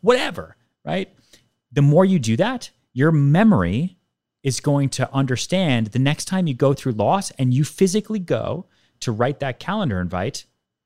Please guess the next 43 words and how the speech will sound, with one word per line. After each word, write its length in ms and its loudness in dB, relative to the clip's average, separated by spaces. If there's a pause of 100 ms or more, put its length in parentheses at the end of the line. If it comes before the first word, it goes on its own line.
(200)
you're 120 -2
gonna 120 2
feel 240 0
better 260 0
in 60 -2
half 260 -6
an 60 -4
hour. 380 -4 (220)
It's 100 -8
not 80 -6
gonna 100 -6
take 240 -6
you 80 -4
thirty 240 -4
days 260 -10
anymore 440 -14 (360)
or 60 0
a 60 2
week, 200 -2
'cause 140 -4
your 120 2
brain 340 4
is 80 0
gonna 160 2
say, 280 0
"Oh, 100 2
wait, 300 2
we've 180 0
done 180 2
this 140 -2
before." 480 -10 (480)
When 120 -4
things 280 0
that 160 -2
make 200 -2
us 160 -4
sad 680 -4 (800)
go 160 0
into 240 0
a 40 0
<laughs> 40 -8
calendar 520 0
invite, 480 -10